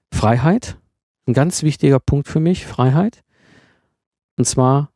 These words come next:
finanzielle Freiheit, zeitliche Freiheit und örtliche Freiheit. Ja, weil ich will, wenn ich mal irgendwann auf Wiedersehen sage und diese Welt verlasse,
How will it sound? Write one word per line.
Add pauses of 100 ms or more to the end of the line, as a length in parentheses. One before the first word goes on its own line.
(140)
finanzielle
Freiheit, (680)
zeitliche
Freiheit (160)
und
örtliche
Freiheit. (320)
Ja, (440)
weil
ich
will, (920)
wenn
ich
mal
irgendwann (880)
auf
Wiedersehen
sage
und
diese
Welt
verlasse,